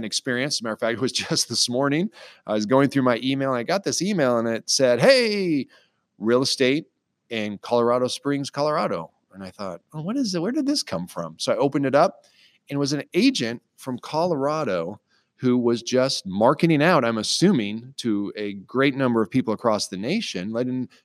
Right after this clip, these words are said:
people know about Colorado Springs. And it had all kinds of good information. It had property information. It had activity information. Uh, it had homeowner information.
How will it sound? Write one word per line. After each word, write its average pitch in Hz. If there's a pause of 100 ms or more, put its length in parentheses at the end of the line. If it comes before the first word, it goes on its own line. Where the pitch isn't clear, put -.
people 135
know 151 (300)
about 104 (100)
Colorado 107
Springs. 127
And 95
it 90
had 95
all 104
kinds 110
of 107
good 139
information. 147
It 85
had 82
property 113
information. 120
It 92
had 95
activity 117
information. 120 (360)
Uh, 98
it 95
had 98
homeowner 127
information. 127